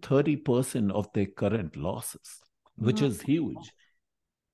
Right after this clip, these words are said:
Speaker 1: Imagine if a company is losing, like, forty million or seventy million dollars,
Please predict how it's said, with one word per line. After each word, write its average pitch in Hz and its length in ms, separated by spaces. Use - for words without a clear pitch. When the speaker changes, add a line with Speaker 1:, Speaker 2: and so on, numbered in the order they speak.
Speaker 1:
Imagine 135 440
if 131 300
a 107 80
company 120 480
is 95 180
losing, 113 420
like, 107 280
forty 117 420
million 101 380
or 95 140
seventy 120 480
million 98 420
dollars, 104 520